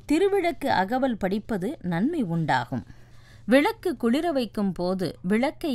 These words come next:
எக்காரணத்தை கொண்டும் வாயால் ஊதி அணைக்கக்கூடாது, கையால் வீசியும் அணைக்கக்கூடாது, புஷ்பத்தை கொண்டும் குளிர வைக்கக்கூடாது.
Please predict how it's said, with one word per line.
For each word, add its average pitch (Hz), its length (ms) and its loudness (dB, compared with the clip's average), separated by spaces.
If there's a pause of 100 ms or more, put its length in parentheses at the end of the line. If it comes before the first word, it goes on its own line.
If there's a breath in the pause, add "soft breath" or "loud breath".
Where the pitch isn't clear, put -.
எக்காரணத்தை 262 800 -2
கொண்டும் 185 460 -2
வாயால் 240 580 2 (100)
ஊதி 220 300 -2 (100)
அணைக்கக்கூடாது, 151 880 -6 (480 soft breath)
கையால் 247 480 6
வீசியும் 269 560 2
அணைக்கக்கூடாது, 156 840 -2 (160)
புஷ்பத்தை 262 600 -4
கொண்டும் 196 440 -2
குளிர 262 360 0
வைக்கக்கூடாது. 165 840 -2